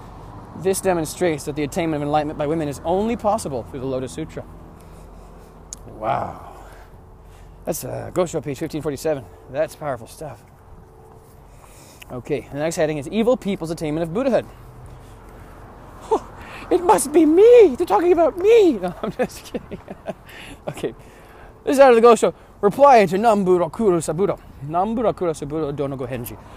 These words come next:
Written August third, twelve seventy-three, age fifty-two.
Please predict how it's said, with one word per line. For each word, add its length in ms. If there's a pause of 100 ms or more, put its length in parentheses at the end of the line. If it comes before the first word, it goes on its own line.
(160)
Written 200
August 300
third, 320
twelve 180
seventy-three, 480
age 200
fifty-two. 760